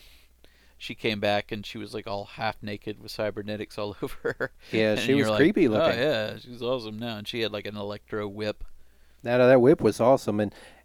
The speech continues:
Speaker 2: and it, as a child, I was looking at that and just thinking how genius that was, 'cause that's a weapon a lightsaber can't deflect. You know, you can shoot him and he blocks it, but you can't block a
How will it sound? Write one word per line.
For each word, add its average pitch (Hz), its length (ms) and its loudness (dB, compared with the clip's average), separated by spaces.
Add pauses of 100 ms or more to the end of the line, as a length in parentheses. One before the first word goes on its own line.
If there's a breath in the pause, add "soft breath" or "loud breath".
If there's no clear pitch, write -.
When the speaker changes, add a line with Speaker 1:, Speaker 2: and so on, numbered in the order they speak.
(100)
Speaker 2:
and 131 160 2
it, 135 80 2
as 143 240 2
a 135 60 0
child, 147 420 10
I 98 100 8
was 98 220 0
looking 127 240 2
at 104 120 2
that 98 160 2
and 92 100 -8
just - 200 -10
thinking 110 280 -2
how 104 320 -2
genius 117 420 2
that 98 140 -2
was, 95 280 -2
'cause 104 140 -4
that's 127 220 4
a 170 40 4
weapon 160 300 6
a 117 60 4
lightsaber 110 520 4
can't - 240 -2
deflect. - 480 -2
You 104 80 -10
know, 104 60 -10
you 104 140 -10
can - 80 -20
shoot 123 260 -2
him 98 140 0
and 98 80 -8
he 98 40 -8
blocks 113 380 0
it, 104 100 -6
but 104 140 -10
you - 60 -14
can't 175 280 -2
block 127 300 -2
a 92 160 -8